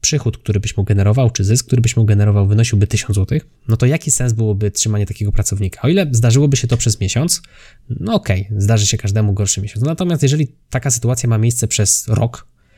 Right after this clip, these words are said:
no to jaki jest sens trzymania takiego pracownika? Gdybyś ty miał firmę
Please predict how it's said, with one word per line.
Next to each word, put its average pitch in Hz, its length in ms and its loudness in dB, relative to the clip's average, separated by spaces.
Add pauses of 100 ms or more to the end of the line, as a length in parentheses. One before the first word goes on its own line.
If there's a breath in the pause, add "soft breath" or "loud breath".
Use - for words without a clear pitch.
(200 soft breath)
no 87 60 0
to 120 100 2
jaki 151 340 2
jest - 240 -2
sens - 420 -2
trzymania 143 360 -2
takiego 123 300 -4
pracownika? 107 580 -4
Gdybyś 131 340 0
ty 208 100 0
miał 196 160 0
firmę 113 440 -2